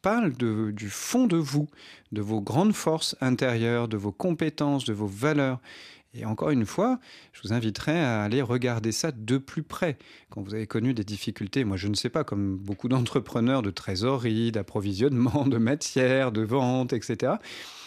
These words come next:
allez voir un peu au-delà de l'aspect concret, ce qu'il y avait en dessous. Quel, euh, est-ce que c'est le courage ? Est-ce que c'est votre détermination ? Est-ce que c'est votre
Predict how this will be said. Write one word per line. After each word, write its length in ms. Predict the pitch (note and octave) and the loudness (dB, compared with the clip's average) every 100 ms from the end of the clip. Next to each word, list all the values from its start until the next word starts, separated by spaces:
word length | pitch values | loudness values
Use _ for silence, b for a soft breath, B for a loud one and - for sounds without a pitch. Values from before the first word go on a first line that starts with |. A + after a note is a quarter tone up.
| B - | B -6
allez 220 | D#3+ C4+ | 0 2
voir 320 | E3 D#3+ E3 | 4 4 4
un 100 | B2 | 2
peu 140 | G#2+ D#3 | 2 2
au-delà 420 | C3 G#2+ A#2 C3+ | 2 2 2 2
de 140 | A#2 | 2
l'aspect 760 | G#2 G2 F#2+ - B2 B2 B2 B2 | 0 0 -4 -2 -2 0 0 -2
concret, 500 | - A2+ G2 C#3 F3 - B B B | -4 -6 -2 -2 -2 -4 B B B
ce 120 | - | -12
qu'il 200 | - G#2 | -8 -2
y 80 | G#2+ | 0
avait 220 | G#2+ C#3+ - | 2 0 2
en 140 | C3+ | 2
dessous. 420 | C3 C3 - B2 - B B B _ - | 2 0 -2 -6 -12 B B B _ -4
Quel, 300 | C3+ B2 A2 | 0 2 2
euh, 300 | G#2+ G2+ F#2+ b b | 2 2 -2 b b
est-ce 140 | A2 | -6
que 80 | - | -2
c'est 160 | A#2 G#2+ | -2 0
le 120 | G2 | -2
courage ? 640 | - F3+ D#3 D3 C3 B2+ - b b | 0 2 4 4 2 -4 -12 b b
Est-ce 120 | G#2 - | -6 -4
que 120 | A2+ | -4
c'est 180 | - G#2 | -4 -4
votre 200 | G#2 G#2+ C#3+ | -6 -4 0
détermination ? 920 | D3 D#3 C#3+ C#3 C#3 C3 - B2 A2+ B B - | 0 2 2 4 2 0 -2 -2 -2 B B -6
Est-ce 160 | A2 | -6
que 100 | - | -2
c'est 180 | C3 C3+ | 0 0
votre 320 | A#2+ A#2+ - | 0 -2 -2